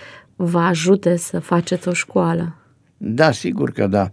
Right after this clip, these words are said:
Speaker 2: Încă chiar înainte de a mă duce eu la școală, bunicul meu m-a dus la testare la un învățător din sat. Și el, după ce m-a testat, i-am spus și o poezie cu Sodoma și Gomora.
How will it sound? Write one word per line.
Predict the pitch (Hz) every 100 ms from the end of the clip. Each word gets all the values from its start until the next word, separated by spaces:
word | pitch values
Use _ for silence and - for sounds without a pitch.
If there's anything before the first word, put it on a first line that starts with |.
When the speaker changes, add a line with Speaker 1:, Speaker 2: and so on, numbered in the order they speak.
| - -
Speaker 2:
Încă | - 120 110 120 113 104
chiar | 113 127
înainte | 131 123 131 170 - 107
de | 107
a | 104
mă | 101
duce | 98 113 -
eu | 107 113
la | 110
școală, | 104 - 110 101 123
bunicul | 98 107 113 113
meu | 110 113
m-a | 117
dus | 101 120 -
la | 120
testare | 107 107 - 98 98 123 131 - - _
la | - 104 104 101 98
un | 107 110
învățător | 110 107 104 110 107 120
din | 104 101
sat. | 98 120 110 - _ _ -
Și | - - - 98 95 110 - - - 98
el, | 95 110
după | 107 107 104
ce | 101 - 107
m-a | 101 98 95 95 90 87 92 95 -
testat, | 117 - - 117 131 - _ - _
i-am | - 98
spus | 98 - 110
și | -
o | 98
poezie | 98 98 95 95 113 110 92 - - - _
cu | - 104
Sodoma | - 107 113 120 113
și | -
Gomora. | 98 104 104 127 120 95